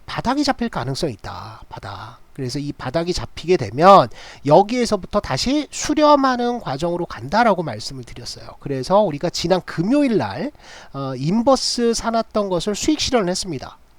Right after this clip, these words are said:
인버스 수익 실현, 인버스, 어, 수익 실현을 절반을 했고,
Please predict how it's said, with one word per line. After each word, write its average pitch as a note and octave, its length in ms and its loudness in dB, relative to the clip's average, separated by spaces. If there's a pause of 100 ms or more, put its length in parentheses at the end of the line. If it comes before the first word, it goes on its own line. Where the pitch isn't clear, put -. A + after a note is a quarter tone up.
인버스 F3+ 440 0
수익 D3 200 -4
실현, - 240 -10 (220)
인버스, C3+ 680 -6 (500)
어, C3 180 -4
수익 G3+ 240 -4
실현을 F#3+ 320 0
절반을 D3+ 500 4
했고, E3 380 -4